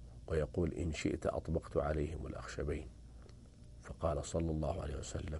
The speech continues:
"لا يا جبريل، لا يا جبريل، إني أريد الله أن يخرج من أصلابهم من يعبد الله لا يشرك به شيئا."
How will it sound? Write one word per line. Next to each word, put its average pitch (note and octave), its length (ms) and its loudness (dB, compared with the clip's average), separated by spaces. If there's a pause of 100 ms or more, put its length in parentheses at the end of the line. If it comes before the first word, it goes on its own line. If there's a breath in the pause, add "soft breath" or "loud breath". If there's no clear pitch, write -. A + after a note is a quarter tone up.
"لا D2+ 240 4
يا E2 120 0
جبريل، - 480 -12 (420)
لا D#2+ 120 12
يا - 120 2
جبريل، - 440 -12 (1080 loud breath)
إني G2+ 260 12
أريد F2+ 380 8
الله E2 420 8 (1600 loud breath)
أن A#2 200 12
يخرج G2 520 12
من G2 200 12
أصلابهم - 800 8
من G#2+ 240 12
يعبد G#2 400 8
الله F#2 480 6
لا G#2+ 140 10
يشرك - 400 0
به - 180 -2
شيئا." - 360 -6